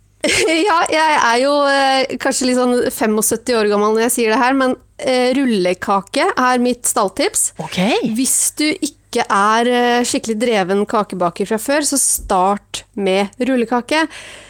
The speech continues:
Speaker 1: Det er liksom, kan du lage eggedosis? Ja, da kan du lage rullekake. Det er, det er det jeg mener da, fordi at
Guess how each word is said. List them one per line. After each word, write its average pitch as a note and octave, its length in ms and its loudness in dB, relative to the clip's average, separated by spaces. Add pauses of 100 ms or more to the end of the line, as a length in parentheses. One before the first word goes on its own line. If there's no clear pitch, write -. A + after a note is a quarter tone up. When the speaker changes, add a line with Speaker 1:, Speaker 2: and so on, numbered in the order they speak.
Speaker 1:
Det C4 240 -2
er B3 240 0
liksom, C#4 340 0 (360)
kan A3 440 -2
du A#3+ 140 0
lage G#3 260 2
eggedosis? A3+ 640 0 (380)
Ja, A#3+ 200 2 (180)
da A#3+ 240 -2
kan G3 340 0
du G3 100 0
lage F#3 480 0
rullekake. - 640 -4 (460)
Det A3 240 -2
er, A3+ 300 2
det G#3+ 160 -2
er A3 120 2
det G#3 80 0
jeg G3 100 2
mener F#3 280 0
da, G3 100 2
fordi A#3 240 -2
at - 260 -8